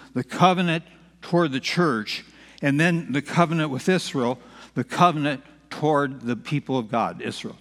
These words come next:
toward Israel. But, and then we don't want to confuse, though, because that covenant depends upon the covenant with the church. It ends up being a foundation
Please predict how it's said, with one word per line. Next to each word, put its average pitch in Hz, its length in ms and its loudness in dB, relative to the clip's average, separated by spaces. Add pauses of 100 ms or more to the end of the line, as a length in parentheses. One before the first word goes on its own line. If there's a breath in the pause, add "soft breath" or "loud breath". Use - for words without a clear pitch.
toward 107 240 -4
Israel. - 340 -10 (640 loud breath)
But, 117 260 0
and 117 200 0
then 139 220 2 (200)
we 127 140 2
don't 131 160 4
want 135 140 2
to 131 40 0
confuse, 139 500 2
though, 113 180 0
because 120 380 0
that 147 240 2
covenant 139 360 0
depends 143 400 -2
upon 131 240 0
the 127 60 -2
covenant 131 380 -2
with 110 160 -6
the 117 60 -6
church. 151 420 -6
It - 160 -8 (120)
ends 147 300 0
up 127 240 0
being 139 400 0 (320 loud breath)
a 131 180 2
foundation 127 1000 0